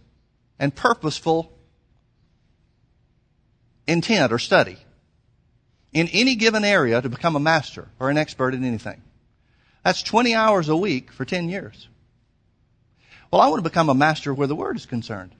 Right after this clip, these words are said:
I want to come, become an expert in the Word. Don't you? Well, if he's right, then that means it's gonna take twenty hours a week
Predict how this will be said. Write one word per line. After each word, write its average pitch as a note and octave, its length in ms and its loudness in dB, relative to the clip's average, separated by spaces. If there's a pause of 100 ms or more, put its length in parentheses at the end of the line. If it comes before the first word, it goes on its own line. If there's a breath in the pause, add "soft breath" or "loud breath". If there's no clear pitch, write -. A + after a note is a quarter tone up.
I E3 60 2
want C4 160 0
to E3+ 60 -6
come, D#3 160 -4
become D#3 260 -2
an C#3 60 0
expert F3+ 300 -2
in - 100 -6
the F#3+ 80 -4
Word. B3+ 280 -8 (1500)
Don't D#3 200 0
you? C#4 220 -4 (2500 soft breath)
Well, F#3 160 6
if F#3 80 6
he's F3 200 2
right, C4 380 4 (720)
then F3 120 4
that B3 120 4
means F#3+ 180 0
it's G3 140 4
gonna F#3+ 140 -2
take F#3+ 180 0
twenty G3 240 0
hours F#3 320 4
a D#3 80 2
week G#3 380 -2